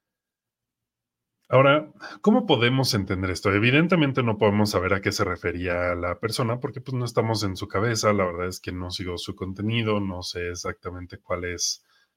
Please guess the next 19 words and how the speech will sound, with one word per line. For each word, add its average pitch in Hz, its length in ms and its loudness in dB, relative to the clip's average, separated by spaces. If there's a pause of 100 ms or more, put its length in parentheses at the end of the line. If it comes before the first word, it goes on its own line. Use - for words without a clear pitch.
(160)
el, 90 760 -4 (160)
el 92 200 -4
contexto 95 680 0
desde 90 280 -2
el 82 100 -4
cual 95 220 2
lo 98 120 4
es-, 101 260 0
lo, 98 760 2
lo 101 220 2
escribió, 113 580 0 (680)
pero 131 720 4 (460)
no, 165 320 4 (320)
ah, 160 280 6
juzgando 190 440 6
un 196 120 4
poquito 139 680 0
y 110 160 4
viendo, 104 840 0